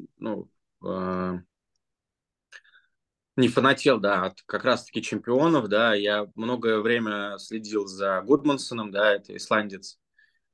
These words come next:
потому что я смотрел там визуально, да, там человек,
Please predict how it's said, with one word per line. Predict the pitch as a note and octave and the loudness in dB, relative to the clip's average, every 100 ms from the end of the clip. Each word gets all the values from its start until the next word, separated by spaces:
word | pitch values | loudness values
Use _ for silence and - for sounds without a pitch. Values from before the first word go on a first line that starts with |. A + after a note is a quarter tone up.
| _ | _
потому | - G#2+ | 0 0
что | G#2 G#2+ | 0 2
я | G#2+ G2+ G2 | 4 4 0
смотрел | - - A2+ A#2+ A#2+ G#2 G2 | -8 -2 -2 2 4 2 0
там | G2 F#2 | -4 -4
визуально, | F2+ A2 G#2+ A#2 A#2+ G#2+ G2 | -2 -2 2 4 4 2 0
да, | G#2+ | -2
там | G#2+ F2+ | -2 -6
человек, | - G#2+ G#2+ G2+ - | -6 -2 -2 -2 -6